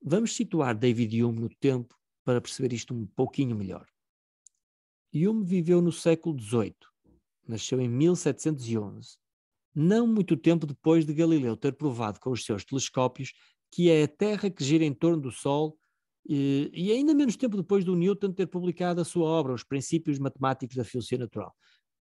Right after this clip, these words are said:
Por esta altura, a nova filosofia natural, a que hoje chamamos simplesmente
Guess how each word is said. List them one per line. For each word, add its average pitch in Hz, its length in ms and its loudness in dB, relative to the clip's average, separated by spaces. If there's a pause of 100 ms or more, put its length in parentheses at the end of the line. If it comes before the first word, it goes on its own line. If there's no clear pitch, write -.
(300)
Por 185 140 0
esta 247 220 2
altura, 151 360 4 (280)
a 151 60 2
nova 208 440 0
filosofia 185 480 0
natural, 156 500 -2 (540)
a 127 60 -8
que - 180 -4
hoje 120 140 -2
chamamos 123 500 -4
simplesmente 117 500 -4